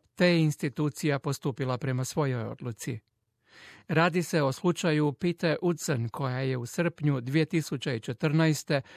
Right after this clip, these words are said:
uzela lijek, snažni opijat, oksikodon, inače prepisan kao lijek njezinom ocu, nakon čega je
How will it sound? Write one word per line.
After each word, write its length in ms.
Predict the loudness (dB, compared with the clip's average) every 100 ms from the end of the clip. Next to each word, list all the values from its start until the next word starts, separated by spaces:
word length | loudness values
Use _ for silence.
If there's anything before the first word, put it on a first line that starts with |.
| -20 -4
uzela 460 | 2 2 4 4 4
lijek, 480 | 4 2 2 -2
snažni 600 | -8 0 2 2 2 0
opijat, 600 | -2 -2 0 2 2 -2 -20 -20 -20 0
oksikodon, 840 | 2 2 -2 -4 0 2 4 4 2
inače 460 | 0 0 0 0 -4
prepisan 640 | 0 -2 0 -2 -2 -2
kao 240 | 0 0 0
lijek 360 | 0 0 0
njezinom 440 | -2 0 0 2 2
ocu, 360 | 2 0 -4 -4 _ _ _ _
nakon 400 | 2 2 4 2
čega 320 | 2 2 4 4
je 240 | 4 2